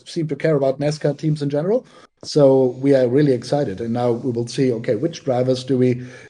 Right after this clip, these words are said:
do we attract and so on, and, and how competitive do we, will we be? I mean, our goal is to be competitive. We never want to show up and finish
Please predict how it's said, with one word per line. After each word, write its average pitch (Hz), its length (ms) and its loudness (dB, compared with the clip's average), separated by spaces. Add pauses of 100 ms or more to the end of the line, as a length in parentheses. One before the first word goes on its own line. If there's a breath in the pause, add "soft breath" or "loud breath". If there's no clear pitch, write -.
do 131 80 2
we 131 140 4
attract 131 500 4
and 127 160 0
so 127 120 4
on, 139 220 2
and, 123 240 2
and 127 240 -2
how 127 160 4
competitive 147 580 0
do 156 80 2
we, 151 320 4 (340 loud breath)
will 165 200 8
we 165 140 8
be? 190 340 6
I 143 80 -2
mean, 151 200 4
our 143 160 4
goal 151 260 6
is 160 140 2
to - 80 -12
be 190 120 0
competitive. 202 600 0
We 160 80 2
never 156 260 4
want 151 220 2
to 147 120 -2
show 151 280 0
up 143 180 -2
and 131 160 -2 (160)
finish - 720 -6